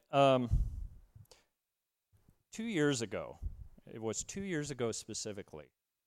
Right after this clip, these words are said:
I'm reading through the Gospels, right? And I'm, I'm getting to where Jesus is standing before Pontius Pilate.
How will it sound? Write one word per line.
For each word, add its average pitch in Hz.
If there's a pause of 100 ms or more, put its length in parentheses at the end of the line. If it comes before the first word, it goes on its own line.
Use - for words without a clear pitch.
I'm 143
reading 202
through 180
the 156
Gospels, 101
right? 101 (540)
And 156
I'm, 147
I'm 139
getting 202
to 190
where 170
Jesus 165
is 139
standing 202
before 156
Pontius -
Pilate. 123